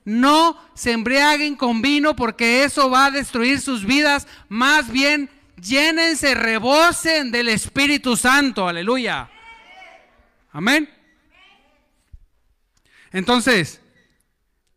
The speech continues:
la palabra de hoy principalmente va dirigida a que la palabra es viva y poderosa. ¿La palabra cuál? La de Dios.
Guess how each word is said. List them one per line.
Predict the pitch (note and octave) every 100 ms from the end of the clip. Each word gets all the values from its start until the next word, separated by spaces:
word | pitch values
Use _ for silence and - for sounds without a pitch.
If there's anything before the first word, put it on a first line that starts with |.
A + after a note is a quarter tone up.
| _ _ _ _
la | G3+ G#3
palabra | A#3 B3 E4 E4
de | D#4+
hoy | D4+ D4 D4 D4+ D4 _ _ _ _ _ _ -
principalmente | G#3+ F3+ G3 B3+ C4+ C4+ C4+
va | C4 C4
dirigida | C4+ G#3+ B3+ A#3 A3+ C4+ - _ _ _ _
a | F#3+
que | G3 G3+
la | F#3+
palabra | G3 G#3+ B3
es | A#3+ - _ _ _
viva | E3+ D#3 C#4+ D4+ A3 G#3+ G#3+
y |
poderosa. | G3+ G#3 F#3+ G3 F#3+ E3+ C3+ A2+ - _ _ _ _ _ _ _ -
¿La | A3 A#3
palabra | A3+ A3+ C4+ C#4+
cuál? | D4 B3+ G3+
La | G3+
de | G3 F#3
Dios. | A#3 A#3+ - - - -